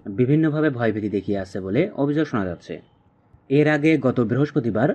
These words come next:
অনুষ্ঠিত অবস্থান কর্মসূচিতেও প্রোগ্রামের অজুহাত দিয়ে কিংবা সরাসরি শিক্ষার্থীদের আন্দোলনে সংশ্লিষ্ট হতে বাধা দেয় ছাত্রলীগ। এদিন বিজয় একাত্তর, ফজলুল হক মুসলিম, জহুরুল হক ও এ এফ রহমান হল সহ প্রায়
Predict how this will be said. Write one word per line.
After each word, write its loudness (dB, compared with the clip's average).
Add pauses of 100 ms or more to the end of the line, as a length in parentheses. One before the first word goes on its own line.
(140)
অনুষ্ঠিত 2
অবস্থান -2
কর্মসূচিতেও -2
প্রোগ্রামের 0
অজুহাত -4
দিয়ে 0 (180)
কিংবা 2
সরাসরি 0
শিক্ষার্থীদের -4 (200)
আন্দোলনে 2
সংশ্লিষ্ট -4
হতে -2
বাধা 0
দেয় 0
ছাত্রলীগ। -6 (760)
এদিন 4
বিজয় 4
একাত্তর, 2 (200)
ফজলুল 0
হক 0
মুসলিম, 0 (220)
জহুরুল 4
হক 2 (380)
ও 4
এ 4
এফ -2
রহমান -2
হল -2
সহ 0 (200)
প্রায় 2